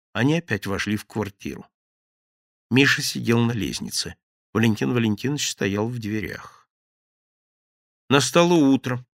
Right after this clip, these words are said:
Люди уходили на работу, другие толпились на лестнице, во дворе у подъезда. Из квартиры вышли милиционеры, между ними шел Витька.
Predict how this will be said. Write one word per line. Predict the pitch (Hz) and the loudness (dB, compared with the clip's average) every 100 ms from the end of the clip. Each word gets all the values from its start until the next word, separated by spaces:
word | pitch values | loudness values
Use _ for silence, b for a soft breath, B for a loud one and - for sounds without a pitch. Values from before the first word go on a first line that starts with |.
| _ | _
Люди | 131 165 175 | 2 4 6
уходили | 165 135 147 139 139 | 4 6 4 6 6
на | 135 | 8
работу, | 127 123 127 170 - | 8 6 6 6 4
другие | 135 123 120 156 | 4 4 4 2
толпились | 156 160 135 - 123 117 - | 4 4 4 4 6 6 4
на | 113 | 4
лестнице, | 117 143 170 151 131 - | 6 6 4 0 -4 -4
во | 113 | 0
дворе | 110 107 117 139 | 0 2 4 4
у | 127 | 2
подъезда. | 123 110 113 110 104 92 98 - _ _ _ _ _ _ _ _ _ | 0 0 2 2 2 0 -6 -8 _ _ _ _ _ _ _ _ _
Из | - 107 | -4 0
квартиры | 135 127 127 180 | 4 4 6 4
вышли | 170 156 143 | 6 6 6
милиционеры, | 139 135 123 - 123 131 170 175 | 8 8 6 4 6 8 8 6
между | 160 110 120 | 4 4 4
ними | 143 151 | 4 2
шел | 131 147 147 | 2 4 4
Витька. | 123 113 98 - 110 90 | 4 2 0 -4 -6 -6